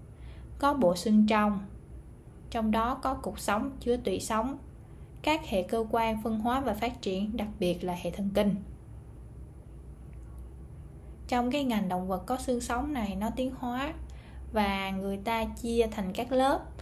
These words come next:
mà các em đã được học ở học kỳ hai của chương trình lớp bảy. Đó là cá, lưỡng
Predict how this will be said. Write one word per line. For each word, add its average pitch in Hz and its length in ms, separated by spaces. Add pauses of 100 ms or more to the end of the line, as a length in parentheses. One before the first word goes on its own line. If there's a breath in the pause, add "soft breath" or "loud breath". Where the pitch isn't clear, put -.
(260 loud breath)
mà 208 140
các 233 120
em 233 240
đã 214 120
được 220 260
học - 400
ở 196 360 (160)
học 214 200
kỳ 185 160
hai 214 420
của 180 180
chương 214 200
trình 180 360
lớp 226 200
bảy. 190 380 (640 loud breath)
Đó 254 200
là 180 300 (120)
cá, 233 360 (100)
lưỡng 202 400